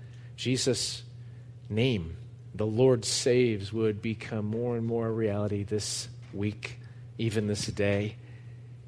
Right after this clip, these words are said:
as many bow their knees before the Christ child and recognize that there is no other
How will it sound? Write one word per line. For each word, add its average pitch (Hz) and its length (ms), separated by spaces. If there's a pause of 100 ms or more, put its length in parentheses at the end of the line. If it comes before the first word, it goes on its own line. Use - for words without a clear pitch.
(120)
as 104 160
many 110 380
bow 101 640
their 101 140
knees 101 420
before 107 680
the 107 100
Christ - 440
child 85 460 (640)
and 95 180
recognize 101 680
that 98 180
there 101 160
is 117 440
no 110 220
other 90 400